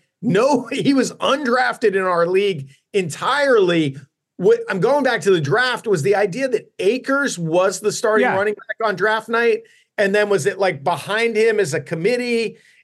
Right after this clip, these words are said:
Speaker 1: and they're gonna be terrible anyway? So why would you want one of the backups to a guy who's not gonna be good?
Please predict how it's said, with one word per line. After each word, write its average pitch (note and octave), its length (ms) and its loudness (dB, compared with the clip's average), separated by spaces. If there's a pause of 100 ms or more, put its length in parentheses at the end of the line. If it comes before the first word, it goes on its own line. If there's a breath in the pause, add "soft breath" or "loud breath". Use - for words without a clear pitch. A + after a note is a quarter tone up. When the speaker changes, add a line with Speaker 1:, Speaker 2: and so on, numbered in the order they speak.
Speaker 1:
and F#3+ 200 0
they're G3+ 100 4
gonna G3+ 180 2
be F3 120 -4
terrible F#3 520 2
anyway? A3+ 720 0 (200 soft breath)
So - 160 -4
why F3 240 -2
would G3 180 -4
you F3+ 80 -6
want E3 480 -2
one A3+ 180 -2
of A3 80 -6
the A3 80 2
backups A3 760 -2
to G#3 200 0
a F#3+ 60 2
guy F#3 600 0 (200 loud breath)
who's F#3+ 200 -2
not F#3 200 0
gonna F3+ 160 -2
be D#3 100 -2
good? A3+ 560 4